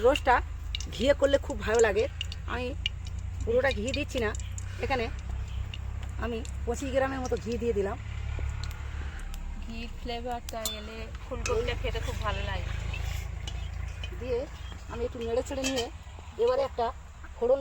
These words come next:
Speaker 1: দিয়ে দেবো। দুটো তেজপাতা দিচ্ছি, দুটো ডালচিনি, কয়েক টুকরো চারটে এলাচ, আর কিছু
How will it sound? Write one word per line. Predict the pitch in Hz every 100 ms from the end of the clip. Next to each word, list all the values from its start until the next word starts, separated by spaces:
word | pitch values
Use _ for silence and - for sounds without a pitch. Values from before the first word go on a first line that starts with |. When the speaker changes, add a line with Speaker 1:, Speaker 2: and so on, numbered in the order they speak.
| 523
Speaker 1:
দিয়ে | 233 202
দেবো। | 190 523 - - - - - - - - - - - - - - - - - - - - - - - - - - - - - - - -
দুটো | 214 254 262
তেজপাতা | 247 - 262 262
দিচ্ছি, | 247 - 233 - - - - - - - - - - - - - - - - - - - 185
দুটো | 214 247 233
ডালচিনি, | 226 226 277 220 285 - - - - - - - - - - - - - - - - - -
কয়েক | 247 254
টুকরো | 277 233 226 277 - - - - - - - -
চারটে | 220 262 247
এলাচ, | 254 220 262 - - - - - - - - - - - - - - - - - - - -
আর | 202 -
কিছু | -